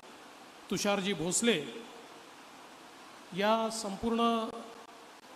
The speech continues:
संमेलनामध्ये आपल्याला आशीर्वाद देण्याकरता उपस्थित असलेले परमपूजनीय श्री बिडकर बाबा, श्री लोणारकर बाबा, श्री साळकर बाबा, श्री यक्षदेव बाबा, श्री पैठणकर बाबा, श्री रिद्धपूरकर बाबा,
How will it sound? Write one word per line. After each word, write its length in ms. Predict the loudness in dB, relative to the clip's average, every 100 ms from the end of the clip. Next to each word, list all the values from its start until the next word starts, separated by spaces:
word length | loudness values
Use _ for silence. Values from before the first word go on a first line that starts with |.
| -18 -18 -20 -20 -18 -18 -18 -18 -10 -4
संमेलनामध्ये 760 | -2 0 2 2 2 2 2
आपल्याला 380 | 2 2 0 2
आशीर्वाद 440 | 2 2 2 2 4
देण्याकरता 520 | 0 0 -2 -4 -2
उपस्थित 460 | -2 -2 -2 -2 -4
असलेले 440 | -4 -2 0 -2 -4 -12 -16 -18 -18 -18 -18 -18 -8 0
परमपूजनीय 640 | 2 2 0 0 2 4 4 0 -4 -10
श्री 140 | -6 -4
बिडकर 340 | -2 -2 0
बाबा, 340 | 2 2 4 4 2 0
श्री 180 | -2
लोणारकर 440 | 0 0 0 -2 -2
बाबा, 360 | 0 2 2 0
श्री 120 | -4
साळकर 420 | -2 -2 0 -2
बाबा, 400 | 0 0 2 2 0 -6 -14 -16 -18 -18 -16 -10
श्री 180 | -2 0
यक्षदेव 440 | 0 -2 -2 0 2
बाबा, 340 | 0 2 2 2
श्री 120 | -2 -4
पैठणकर 440 | -4 0 0 0 0
बाबा, 360 | 0 2 0 -2 -10 -16 -18 -18 -14 -6
श्री 120 | -2
रिद्धपूरकर 640 | 0 0 0 2 2 0
बाबा, 480 | 2 2 2 2